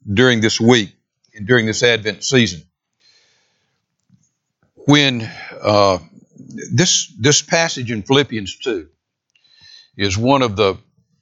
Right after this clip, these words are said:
great passages in the New Testament about the incarnation. Uh,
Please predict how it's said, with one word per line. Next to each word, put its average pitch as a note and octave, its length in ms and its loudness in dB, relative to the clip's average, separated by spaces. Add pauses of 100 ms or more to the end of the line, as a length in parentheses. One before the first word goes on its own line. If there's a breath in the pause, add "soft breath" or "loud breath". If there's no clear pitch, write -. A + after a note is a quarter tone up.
(160)
great D3 600 0 (760)
passages G#2 720 -4
in A2+ 80 -8
the G#2 80 -2
New G#2+ 160 -2
Testament G2+ 500 -4 (600)
about G#2 380 0
the A2 160 -6
incarnation. G2+ 720 0 (1700 soft breath)
Uh, F#2 340 0